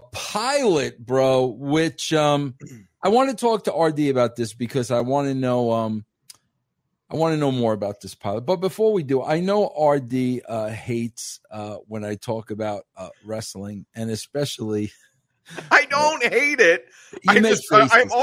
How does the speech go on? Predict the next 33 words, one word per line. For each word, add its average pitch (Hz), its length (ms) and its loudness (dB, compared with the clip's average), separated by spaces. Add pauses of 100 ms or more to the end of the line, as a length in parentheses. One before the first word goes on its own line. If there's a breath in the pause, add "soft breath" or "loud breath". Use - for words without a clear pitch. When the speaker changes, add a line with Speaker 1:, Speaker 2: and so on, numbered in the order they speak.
(100)
Speaker 1:
You 156 60 0
Speaker 2:
no, 165 80 4
Speaker 1:
make 175 180 0
Speaker 2:
I'm, 214 140 2
Speaker 1:
faces. - 260 -14
Speaker 2:
I'm 190 200 0
always, 196 460 -2 (160)
uh, 160 60 -10 (100)
here's 180 400 -4
what, 160 180 -8
here's 147 220 -8
the 131 120 -16
thing. 87 200 -12 (280)
Speaker 1:
You 127 100 -4
make 139 200 -2
Speaker 2:
You 190 100 2
Speaker 1:
faces. 226 100 2
Speaker 2:
always 233 240 0
talk 190 300 -2
about 139 340 -6
how 143 100 -8
much 147 240 -10
you 110 160 -14
hate 139 300 -12
wrestling. 85 480 -10
Speaker 1:
You 110 100 -4
make 110 240 -6
faces. - 560 -14
Speaker 2:
So 208 300 -2
then 202 180 -4
I 190 140 -2
always 180 420 -6
wonder, 123 600 -8